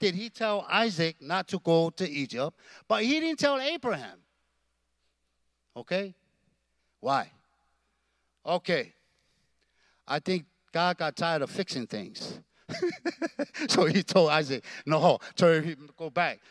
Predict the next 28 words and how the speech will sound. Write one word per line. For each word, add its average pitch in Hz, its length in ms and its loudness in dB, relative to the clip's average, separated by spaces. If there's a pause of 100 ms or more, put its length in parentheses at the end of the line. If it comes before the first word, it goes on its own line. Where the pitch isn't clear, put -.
So 208 160 4
then 247 160 6
he 302 100 4
went 294 240 2
back 294 240 2
up, 208 220 2 (320)
and 110 140 -10
he 127 60 -6
went 135 280 -2 (120)
over 117 220 -2
there, 113 160 -4 (420)
okay? 139 340 -4 (560)
And 180 160 0
then 226 440 4
the 185 120 4
place 269 420 4
where 220 480 4 (320)
they, 214 340 0
that 180 240 0
he, 185 220 0 (160)
Abraham 214 440 0
was 180 140 0
buried 214 460 0 (720)
is 123 200 -8
right 156 200 -2
there 151 160 0
in 131 100 -2
He-, 131 240 -8